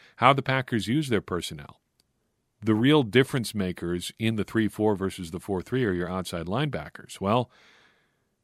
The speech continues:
Zadarius Smith rushes with his hand up and hand down. Preston Smith rushes hand up, hand down. Rashawn Gary does the same thing.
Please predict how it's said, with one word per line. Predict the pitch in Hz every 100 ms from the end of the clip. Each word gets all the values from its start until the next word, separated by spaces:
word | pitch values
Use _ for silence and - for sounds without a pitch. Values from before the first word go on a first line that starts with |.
| _ 110
Zadarius | 120 123 131 113
Smith | - 123 147 _ _ _ _ -
rushes | 107 117 117 101
with | 104
his | 104 -
hand | 101 107
up | 95 117
and | 95
hand | 101 101 101
down. | 117 85 -
Preston | 95 98 - 104
Smith | - 131 -
rushes | 90 92 101 -
hand | 95 98
up, | 104 104
hand | 107 110 107
down. | 117 80 - _ _ _ _ _ _ _ _ _ _ _ -
Rashawn | 113 101 120 113
Gary | 107 107 127
does | 120 107
the | 113
same | 120 113 110
thing. | 139 104 -